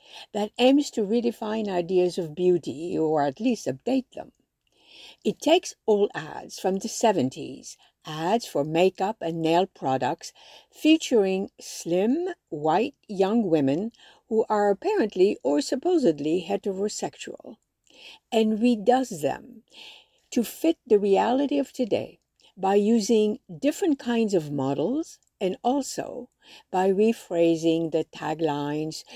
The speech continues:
to be more contemporary. It features the work of a photographer, Julia Comita, and a makeup artist, Brenna Drury.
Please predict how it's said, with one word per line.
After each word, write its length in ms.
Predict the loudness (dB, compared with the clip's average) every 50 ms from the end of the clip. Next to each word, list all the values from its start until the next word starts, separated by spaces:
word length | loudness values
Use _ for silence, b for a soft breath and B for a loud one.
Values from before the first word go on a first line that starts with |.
| B B B _
to 140 | 0 0
be 180 | 2 4 2 2
more 340 | 2 0 0 2 2 2 2
contemporary. 1160 | 0 _ -4 -4 -4 -4 -6 -10 -10 -12 -10 -10 -8 -8 -8 -8 -10 -10 -12 -14 -16 -18 -20 _ _ _ _ _ _ _ _ _ _ _ _ _ _ B B B B B B B B B B B
It 140 | -6 -6 0
features 480 | 2 2 2 4 2 2 2 2 0
the 140 | -2 -2 -2
work 340 | 2 4 4 4 4 0 -2
of 180 | -6 -6 -6
a 80 | -8 -10
photographer, 840 | -10 -8 -8 -8 -6 -4 -6 -6 -4 -4 -6 -6 -4 -2 0 0 0 0
Julia 440 | 0 2 2 4 4 4 2 0
Comita, 500 | -4 -6 -6 -2 -2 -2 0 0 0 0
and 180 | 0 0 0 0
a 60 | 0
makeup 440 | 0 0 0 -2 -2 -4 -8 -8 -6
artist, 540 | -4 -2 -2 0 0 0 -2 -2 -2 -8 -4
Brenna 400 | 0 0 0 2 2 0 -2 -2
Drury. 560 | 0 0 0 0 0 0 -2 -4 -6 -10 -16